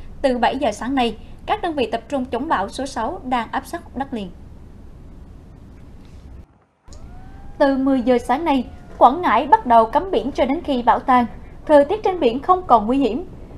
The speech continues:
Tất cả các đơn vị của Quảng Ngãi theo nhiệm vụ của mình, theo dõi chặt chẽ diễn biến bão, thông báo, hướng dẫn tàu thuyền đang hoạt động trên biển biết hướng đi của bão, chủ động di chuyển, tránh né vùng nguy hiểm và đến nơi tránh trú bão an toàn.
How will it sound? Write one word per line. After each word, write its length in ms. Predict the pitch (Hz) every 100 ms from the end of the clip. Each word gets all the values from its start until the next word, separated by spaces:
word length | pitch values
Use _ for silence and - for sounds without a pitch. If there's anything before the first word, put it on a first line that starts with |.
| - -
Tất 160 | 453
cả 160 | 277 233
các 140 | 415 339
đơn 140 | 339
vị 160 | 302 220
của 140 | 294
Quảng 240 | 254 240
Ngãi 320 | 311 214 285 392
theo 120 | 381
nhiệm 200 | 349 254
vụ 140 | 240 220
của 200 | 220 254
mình, 240 | 269 226 - - -
theo 100 | 403
dõi 200 | 294 240
chặt 180 | 262 254 -
chẽ 120 | 220
diễn 280 | 220 226 220
biến 200 | 240 330
bão, 320 | 226 220 - - - -
thông 180 | 294 277
báo, 300 | 254 320 466 - -
hướng 240 | 392 403
dẫn 140 | 254
tàu 140 | 320 262
thuyền 300 | 269 262 247
đang 120 | 349
hoạt 180 | 262 240
động 180 | 240 214
trên 200 | 320 320
biển 280 | 226 262 -
biết 220 | 262 392
hướng 160 | 277 285
đi 140 | 247
của 140 | 233 233
bão, 320 | 233 233 349 - - - -
chủ 120 | 285
động 220 | 320 226
di 100 | 339
chuyển, 220 | 359 220
tránh 200 | 220 285
né 220 | 302 269 370
vùng 140 | 247 226
nguy 120 | 294
hiểm 240 | 302 240 359 - -
và 200 | 214 254
đến 220 | 247 320
nơi 160 | 302 254
tránh 220 | 262 285
trú 200 | - 262
bão 180 | 320 226
an 180 | - 262
toàn. 200 | 254 226